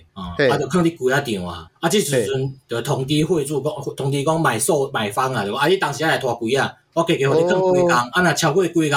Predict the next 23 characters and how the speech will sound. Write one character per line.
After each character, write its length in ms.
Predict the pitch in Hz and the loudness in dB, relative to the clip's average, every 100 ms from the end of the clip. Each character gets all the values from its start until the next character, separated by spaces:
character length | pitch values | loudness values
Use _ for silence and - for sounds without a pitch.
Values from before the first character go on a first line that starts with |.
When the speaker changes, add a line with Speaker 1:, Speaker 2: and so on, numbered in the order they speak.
| 139 | 2
Speaker 1:
我 80 | 147 | 2
会 80 | 107 | 2
甲 80 | |
你 60 | 120 | 0
收 220 | 123 113 | -2 -4
钱， 240 | 110 87 95 | -6 -8 -4
啊， 40 | |
收 160 | 135 113 | -4 -2
床 240 | - 101 | -4 -6
租 280 | 98 101 98 | -6 -6 -4
啊。 180 | 95 90 _ _ | -6 -8 _ _
Speaker 2:
哦， 360 | 175 214 208 175 | 2 4 4 2
了 140 | 175 | 2
解。 100 | 175 | 0
诶， 180 | 185 208 - - | 0 -2 -14 -2
那 80 | 254 | 0
我， 80 | 156 | 0
我， 240 | 101 139 | 0 2
我 80 | 143 | 2
忽 60 | 185 | 2
然 80 | 220 | 0
想 140 | 123 | 0
到， 180 | 123 | -2